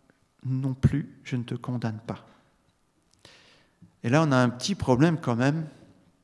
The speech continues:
à régler, hein. C'est que Dieu demande, sa loi demande à ce que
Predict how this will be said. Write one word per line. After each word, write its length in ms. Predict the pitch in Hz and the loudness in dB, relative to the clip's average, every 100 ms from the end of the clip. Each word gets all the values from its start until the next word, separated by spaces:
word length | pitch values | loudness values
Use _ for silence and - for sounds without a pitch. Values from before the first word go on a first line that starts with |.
| _ - | _ -6
à 100 | 120 | -4
régler, 400 | 120 113 113 110 | -2 -4 -4 -4
hein. 140 | 127 - - _ _ _ _ _ _ _ _ _ _ _ _ _ - | -8 -10 -20 _ _ _ _ _ _ _ _ _ _ _ _ _ -6
C'est 160 | 143 | -4
que 100 | 117 | -2
Dieu 280 | 123 123 220 | -2 2 2
demande, 640 | 156 160 226 277 139 104 107 - - _ - _ _ _ _ _ _ - | 4 6 6 4 4 0 -2 -14 -20 _ -20 _ _ _ _ _ _ -12
sa 220 | - 113 | -4 0
loi 440 | 123 208 254 - - 113 | 0 0 -2 -8 -14 -8
demande 500 | 120 160 254 135 110 - - - _ _ _ _ _ _ _ _ _ _ _ - | -6 -4 -4 -6 -8 -12 -20 -20 _ _ _ _ _ _ _ _ _ _ _ -4
à 140 | 139 | -4
ce 160 | - 127 | -2 -6
que 420 | - 147 185 - | -6 -4 -4 -6